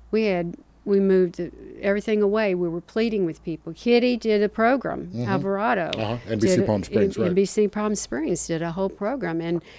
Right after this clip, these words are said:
Speaker 1: from that one program, we raised over fifty-five thousand dollars in food, clothing, um, uh, furniture. People c-, drove from Las Vegas. People drove from Los Angeles.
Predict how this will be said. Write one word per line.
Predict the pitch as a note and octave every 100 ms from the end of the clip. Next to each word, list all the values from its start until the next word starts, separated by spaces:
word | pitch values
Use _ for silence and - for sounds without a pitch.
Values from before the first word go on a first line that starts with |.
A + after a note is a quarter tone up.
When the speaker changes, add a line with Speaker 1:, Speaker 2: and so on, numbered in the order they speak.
| - -
Speaker 1:
from | - F#3 F3+
that | G#3+ -
one | G#3+ A3 A3+
program, | - G#3 A3 G3 F3+ F3+
we | F#3+
raised | F#3 F3+ F3 -
over | E3+ F3
fifty-five | - A3 - A#3 - F3+ F3+
thousand | F3 F3+ F#3
dollars | E3+ E3+ G3 F3+ -
in | E3
food, | D#3+ - F#3 G#3 C4+ - - - - - -
clothing, | - F#3 F#3 G3+ A#3 B3 C#4+ - - - _
um, | - F3 D#3+ E3+ E3+ - _ -
uh, | E3+
furniture. | D#3+ - G#3 G#3+ A#3 - C4 C#4+ D#4+ - -
People | - G#3+ G3 - F#3 F3+ -
c-, | -
drove | G3 G#3 G#3 A#3 A#3+
from | - F#3+ E3
Las | E3 D#3+ -
Vegas. | - A3 A#3+ C4 -
People | - G3 - E3+
drove | D#3 F3 F#3 F#3 F3+
from | - E3+
Los | E3 D#3 -
Angeles. | A3+ A#3+ A3+ A#3+ A#3 -